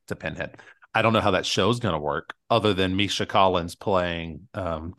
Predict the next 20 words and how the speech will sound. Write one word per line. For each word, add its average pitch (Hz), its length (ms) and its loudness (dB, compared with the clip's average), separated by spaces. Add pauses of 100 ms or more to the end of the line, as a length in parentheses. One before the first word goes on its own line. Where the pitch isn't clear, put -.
Harvey 98 300 0
Dent, 92 420 0
which 95 180 -8
will 98 60 -4
be 95 80 0
the 92 100 0
only 107 180 0
reason 95 280 0
I'm 85 80 -2
watching 92 320 -2
that 85 160 -6
show. 92 320 0 (580)
But, - 260 -2 (540)
and 117 140 2
then 120 340 2
the 120 160 4
last 113 540 0
bit 151 160 4
of 135 100 -4
news 90 640 -6